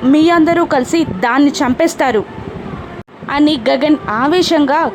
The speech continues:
గట్టిగా అరుస్తూ ఉండగా, ఇక శరత్ చంద్ర గగన్ని నెట్టేస్తూ, గగన్ని తోసేస్తూ, "ఏంట్రా ఆ నిజమేంటో చెప్పరా,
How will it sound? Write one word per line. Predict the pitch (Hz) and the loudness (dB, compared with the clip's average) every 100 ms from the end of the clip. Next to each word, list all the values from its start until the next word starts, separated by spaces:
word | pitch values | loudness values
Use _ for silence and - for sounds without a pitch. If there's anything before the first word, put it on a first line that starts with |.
| 196 | -4
గట్టిగా | 226 - 285 254 - - | -4 -4 -2 0 0 -2
అరుస్తూ | 233 262 - 320 | 0 0 0 0
ఉండగా, | 294 269 247 240 262 262 240 | 2 2 0 0 -2 -4 -6
ఇక | 240 | -2
శరత్ | 233 233 220 262 - | -2 0 0 -2 0
చంద్ర | 277 254 247 - - - - - - - 233 220 | 0 0 -2 -6 -14 -14 -16 -18 -14 -10 -6 -2
గగన్ని | 254 262 320 311 311 | -2 0 2 4 4
నెట్టేస్తూ, | 240 214 208 220 - - 311 - - 208 | 2 0 -2 -2 0 0 0 0 -6 -4
గగన్ని | 247 233 320 302 302 320 - - - | -2 0 2 4 4 0 -2 -12 -2
తోసేస్తూ, | 294 339 359 - 285 | 0 2 0 0 0
"ఏంట్రా | 302 226 269 285 285 339 - | 0 0 0 2 0 -4 -4
ఆ | 254 | 0
నిజమేంటో | 269 269 311 294 233 | 2 4 2 2 0
చెప్పరా, | 240 302 320 269 302 | 0 0 0 -2 -2